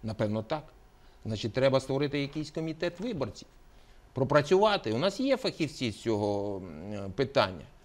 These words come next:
так? Експерти. І зробити покрокову програму. І от тоді ми можемо говорити, що дійсно, е, захищає свої права, я маю право, це вона реалізується.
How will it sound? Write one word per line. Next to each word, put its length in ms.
так? 200
Експерти. 760
І 80
зробити 640
покрокову 600
програму. 720
І 40
от 140
тоді 240
ми 120
можемо 360
говорити, 360
що 200
дійсно, 580
е, 520
захищає 540
свої 300
права, 520
я 200
маю 340
право, 500
це 200
вона 460
реалізується. 800